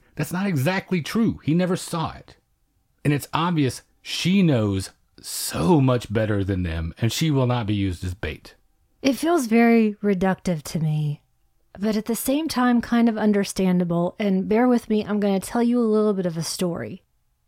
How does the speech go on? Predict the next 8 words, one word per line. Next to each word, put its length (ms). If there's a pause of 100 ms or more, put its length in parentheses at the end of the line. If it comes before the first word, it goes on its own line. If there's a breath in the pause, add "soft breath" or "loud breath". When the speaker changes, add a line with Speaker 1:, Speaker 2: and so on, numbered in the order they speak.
(160)
Speaker 2:
So 180
years 560
and 140
years 320
ago, 420 (160)
I 280
was 160
speaking 500